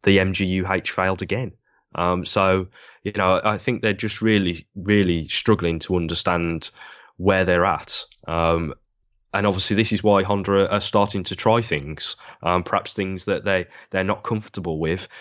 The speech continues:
but they know they have to do those things in order to try and make head-, headway.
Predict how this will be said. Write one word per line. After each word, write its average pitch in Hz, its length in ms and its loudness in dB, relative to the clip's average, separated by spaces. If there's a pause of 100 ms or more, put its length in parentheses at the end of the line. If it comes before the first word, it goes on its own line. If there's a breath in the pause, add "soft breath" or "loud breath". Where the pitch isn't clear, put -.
but 92 140 2
they 98 100 2
know 98 220 2
they 98 80 0
have 98 220 -2
to 98 100 -6
do 104 180 -4
those 85 220 -6
things 87 280 -8
in 95 140 -4
order 92 240 -2
to 90 140 -6
try 95 240 2
and 90 80 0
make 90 280 0
head-, - 200 -6 (100)
headway. 85 460 -4